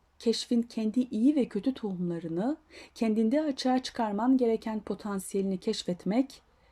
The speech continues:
kaşifliğinde olmaktır esas bilgelik. Yine seçim bizim elimizde aslında. Çöl gibi kurak, hayat belirtisinin minimum olduğu,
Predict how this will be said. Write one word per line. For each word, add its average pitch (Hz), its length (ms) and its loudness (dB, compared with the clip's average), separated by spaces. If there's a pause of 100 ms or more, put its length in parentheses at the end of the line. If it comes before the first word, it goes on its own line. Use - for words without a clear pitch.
(200)
kaşifliğinde 196 800 -2
olmaktır 165 720 -6 (280)
esas 175 400 -6
bilgelik. 160 560 -8 (1160)
Yine 214 400 2 (500)
seçim 233 420 0
bizim 226 220 2
elimizde 180 400 0
aslında. 165 580 -6 (720)
Çöl 247 260 4
gibi 180 300 -4
kurak, 214 500 -4 (580)
hayat 233 360 2
belirtisinin 190 720 -2 (420)
minimum 254 560 6
olduğu, 180 580 -2